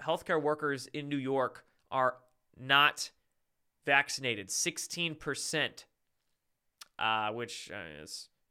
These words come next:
in some regards, not very high, but also pretty high. It's, it's crazy how they're gaslighting this situation and making the unvaccinated folks look like the bad guys, right?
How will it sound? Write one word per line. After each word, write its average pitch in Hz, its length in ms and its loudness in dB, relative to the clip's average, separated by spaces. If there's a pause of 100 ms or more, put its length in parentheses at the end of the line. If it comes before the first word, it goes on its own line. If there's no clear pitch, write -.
in 123 100 -14
some 156 200 -2
regards, 110 440 -4 (180)
not 131 200 0
very 147 200 4
high, 156 200 6
but 139 140 0
also 120 460 2 (340)
pretty 151 200 6
high. 113 300 2 (1400)
It's, - 1080 -8 (800)
it's 170 440 0
crazy 160 640 4
how 143 200 6
they're 139 160 2
gaslighting 135 880 6
this 123 140 -2
situation 127 920 -2 (1300)
and 135 420 -2
making 180 720 4 (580)
the 139 140 2
unvaccinated 160 840 4
folks - 460 0
look 135 240 -2
like 131 220 2
the 131 80 -4
bad 113 320 4
guys, 101 320 -4
right? 117 260 0